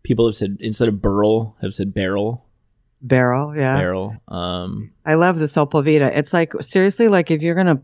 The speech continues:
Speaker 2: leave a recorded message for everybody to hear that calls you about what your address is,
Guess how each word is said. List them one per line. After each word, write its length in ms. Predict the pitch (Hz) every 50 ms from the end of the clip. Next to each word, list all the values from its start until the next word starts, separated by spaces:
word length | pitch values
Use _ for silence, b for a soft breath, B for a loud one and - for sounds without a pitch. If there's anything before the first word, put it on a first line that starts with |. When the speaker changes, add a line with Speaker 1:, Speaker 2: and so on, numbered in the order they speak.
| - -
Speaker 2:
leave 340 | 143 139 156 156 160 156 151
a 240 | 127 120 117 113 -
recorded 560 | - 123 127 123 - - 151 147 156 156 131
message 500 | 123 123 123 123 123 - 139 135 135 135
for 260 | - - 127 123 120 120 B B B B B B _
everybody 540 | - 147 143 151 156 143 147 156 139 143 139
to 120 | 120 127
hear 340 | 117 113 135 127 127 131 135 123
that 160 | 127 113 110
calls 380 | - - 127 117 123 131 - -
you 160 | 151 147 147
about 280 | 127 110 123 117 87 69
what 160 | 107 117 -
your 180 | - 113 98 -
address 520 | 104 110 113 113 - 151 147 156 156 -
is, 380 | 196 202 214 220 220 202 -